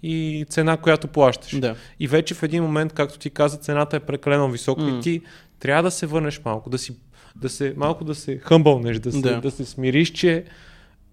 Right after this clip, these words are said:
Speaker 1: аз, мисля, мога да го свърша това, но заслужава ли си на
Speaker 2: Точно.
Speaker 1: база моите усилия?
Speaker 2: Мгм.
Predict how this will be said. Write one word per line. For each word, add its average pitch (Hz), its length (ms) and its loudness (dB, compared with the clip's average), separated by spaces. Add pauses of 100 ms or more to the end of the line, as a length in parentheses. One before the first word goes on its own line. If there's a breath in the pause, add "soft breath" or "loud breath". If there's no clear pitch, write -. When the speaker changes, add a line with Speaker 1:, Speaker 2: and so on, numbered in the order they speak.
(380)
Speaker 1:
аз, 151 520 0 (360)
мисля, 160 240 -6
мога 160 280 6
да 233 100 4
го 226 80 0
свърша 180 360 0
това, 113 340 -6 (320)
но 139 80 -2
заслужава 139 600 2
ли 180 80 2
си 175 280 -6
на 147 500 -6
Speaker 2:
Точно. - 120 0
Speaker 1:
база 151 180 4
моите 147 320 0
усилия? 131 420 -6 (300)
Speaker 2:
Мгм. 127 260 -4